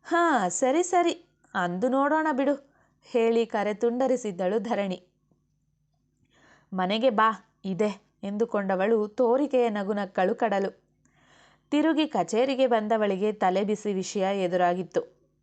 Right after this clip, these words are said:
ಹೇಗಾದರೂ ಮಾಡಿ ಸರ್ಕಾರಿ ಆಸ್ಪತ್ರೆಗಳನ್ನ ಸುಸಜ್ಜಿತವಾಗಿ ಎಲ್ಲ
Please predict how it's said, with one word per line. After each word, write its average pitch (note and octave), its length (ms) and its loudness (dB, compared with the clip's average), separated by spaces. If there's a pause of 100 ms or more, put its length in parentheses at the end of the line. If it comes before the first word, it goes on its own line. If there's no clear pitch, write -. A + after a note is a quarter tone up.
(200)
ಹೇಗಾದರೂ G#3+ 680 2
ಮಾಡಿ A#3+ 460 0 (300)
ಸರ್ಕಾರಿ D4 540 2
ಆಸ್ಪತ್ರೆಗಳನ್ನ G#3+ 960 0 (180)
ಸುಸಜ್ಜಿತವಾಗಿ G#3+ 1200 0
ಎಲ್ಲ F3 200 2